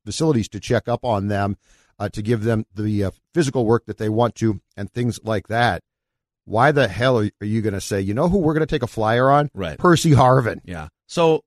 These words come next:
Speaker 2: okay, what
Speaker 1: Bad
Speaker 2: were,
Speaker 1: timing for
Speaker 2: what
Speaker 1: the
Speaker 2: were some
Speaker 1: comeback.
Speaker 2: of the stories about him? What was the weight throwing story? Was that Leslie Frazier?
Speaker 1: No,
Speaker 2: Brad Childress?
Speaker 1: no, he got in a couple knockdown dragouts with, with Les, which, by the way, damn near impossible.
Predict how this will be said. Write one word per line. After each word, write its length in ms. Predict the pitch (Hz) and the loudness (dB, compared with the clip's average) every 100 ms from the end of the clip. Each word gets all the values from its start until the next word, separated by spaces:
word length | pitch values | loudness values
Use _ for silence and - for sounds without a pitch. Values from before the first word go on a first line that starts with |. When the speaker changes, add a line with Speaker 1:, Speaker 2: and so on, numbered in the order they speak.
| - | -8
Speaker 2:
okay, 220 | 156 156 | -2 0
what 180 | 127 185 | 2 2
Speaker 1:
Bad 140 | - | 2
Speaker 2:
were, 60 | 226 | 2
Speaker 1:
timing 400 | - 143 139 92 | 0 -2 0 -2
for 100 | 190 | -4
Speaker 2:
what 100 | 208 | -2
Speaker 1:
the 60 | 220 | 0
Speaker 2:
were 80 | |
some 120 | - 196 | 0 0
Speaker 1:
comeback. 80 | 185 | -2
Speaker 2:
of 40 | |
the 60 | 143 | -4
stories 440 | - 113 117 98 | -4 -2 -2 -2
about 300 | 98 95 90 | -4 -4 -4
him? 380 | 98 92 90 87 | -4 -4 -6 -4
What 180 | 117 165 | -2 -2
was 160 | 185 | -2
the 100 | 165 | -2
weight 300 | 107 95 104 | -2 -2 -4
throwing 320 | - 90 85 | -8 -8 -8
story? 440 | 82 82 73 73 82 _ | -10 -12 -14 -14 -16 _
Was 100 | 104 | -6
that 120 | 151 175 | -4 -2
Leslie 280 | 180 196 | -2 -4
Frazier? 500 | 165 98 104 143 160 - | -8 -6 -6 -6 -8 0
Speaker 1:
No, 260 | 160 175 156 | 4 6 8
Speaker 2:
Brad 140 | 131 | 6
Childress? 340 | 117 92 80 | 4 0 2
Speaker 1:
no, 160 | 143 143 | 6 6
he 160 | 139 156 | 6 6
got 300 | 151 175 247 | 6 6 4
in 60 | |
a 60 | 202 | 2
couple 320 | - 165 190 | 0 -2 2
knockdown 600 | 135 139 151 160 147 120 | 4 2 0 0 2 2
dragouts 580 | 110 120 123 123 101 - | 2 2 4 0 -2 -8
with, 160 | 107 - | -10 -8
with 200 | 104 110 | -6 -4
Les, 360 | 113 113 98 113 | 0 2 0 0
which, 180 | 113 98 | -2 2
by 200 | 147 117 | 2 2
the 100 | 113 | 2
way, 300 | 113 98 92 | 2 0 -4
damn 300 | 117 113 110 | -4 -2 0
near 100 | 92 | -2
impossible. 560 | - 85 - - - | -6 -10 -12 -16 -20